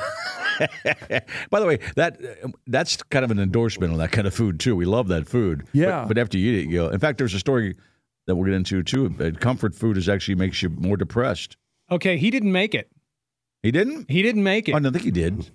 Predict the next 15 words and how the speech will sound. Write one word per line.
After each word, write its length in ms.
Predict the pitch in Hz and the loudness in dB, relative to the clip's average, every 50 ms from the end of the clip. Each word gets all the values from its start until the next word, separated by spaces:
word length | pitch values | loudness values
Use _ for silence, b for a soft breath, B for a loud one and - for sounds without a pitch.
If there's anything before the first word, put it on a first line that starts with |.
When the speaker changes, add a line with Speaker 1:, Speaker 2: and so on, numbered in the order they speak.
| _ - | _ -4
Speaker 3:
He, 300 | 139 165 185 196 185 156 | -2 0 0 0 2 2
he 140 | 180 185 160 | 2 2 4
had 220 | 180 196 214 185 | 2 2 2 2
to 60 | 202 175 | 0 -2
stop 420 | - - - 202 202 208 208 - | 0 0 2 2 2 2 2 0
at 200 | 170 175 170 - | 0 0 -2 -4
twelve 720 | - - 180 196 214 214 196 165 147 139 143 147 143 143 - - | -8 -4 0 2 2 4 4 2 2 0 0 -2 -4 -6 -6 -4
Speaker 1:
Yeah. 200 | 180 208 156 156 | 0 0 2 2
Speaker 3:
because 440 | 151 156 175 170 165 165 160 143 - - - - | 2 2 2 4 4 2 2 0 -2 -6 -6 -4
Speaker 1:
'Cause 140 | - 165 147 | -2 0 0
it 80 | 151 | 0
was, 160 | 131 131 - - - | 0 -2 -4 -4 -2
he 100 | 135 139 | 0 0
was 100 | 139 - | 0 0
full. 500 | - - 208 254 247 160 90 69 117 | 0 0 2 2 2 2 0 0 -2